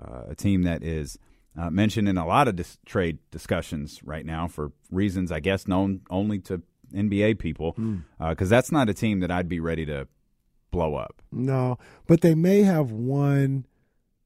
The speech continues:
Speaker 2: they may have one, I don't wanna say one too many guys for a certain spot. So when you think of, um, I'm thinking of O G,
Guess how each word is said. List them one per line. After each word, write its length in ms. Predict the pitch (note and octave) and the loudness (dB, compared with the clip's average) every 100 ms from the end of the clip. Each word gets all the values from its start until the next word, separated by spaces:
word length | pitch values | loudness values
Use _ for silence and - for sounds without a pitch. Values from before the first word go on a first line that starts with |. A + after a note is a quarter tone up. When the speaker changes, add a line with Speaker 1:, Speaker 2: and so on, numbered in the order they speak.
| _ | _
Speaker 2:
they 140 | - C3 | -4 2
may 160 | C#3 | 6
have 140 | C#3 A#2 | 6 4
one, 320 | A#2+ B2 A#2 | 2 0 -2
I 60 | - | -4
don't 100 | C3+ | 0
wanna 140 | B2+ | 0
say 140 | - G#2+ | 2 0
one 220 | A2 A2 | 2 0
too 200 | - G#2+ | 0 0
many 280 | G2+ G#2 G#2 | 2 2 2
guys 380 | G2+ G2+ G2+ | 0 0 0
for 160 | - G#2 | -2 -4
a 60 | G2 | -2
certain 280 | - G2 | -2 -4
spot. 360 | F#2+ - G#2 G#2 | -6 -6 -6 -6
So 120 | - | -6
when 140 | A2 A2+ | -4 -2
you 80 | A2+ | -2
think 280 | - A2+ | -2 0
of, 240 | A2 G2+ F2 | 0 -2 -4
um, 340 | F#2+ F#2 E2+ - _ _ _ _ - | -4 -6 -10 -16 _ _ _ _ -4
I'm 140 | A#2+ | -2
thinking 340 | - A#2 A2 | 0 0 0
of 260 | G#2 F#2+ E2+ - _ - | -2 -2 -8 -18 _ -6
O 200 | - B2+ | 2 2
G, 420 | A2 A2+ A#2 A2 | 4 2 2 0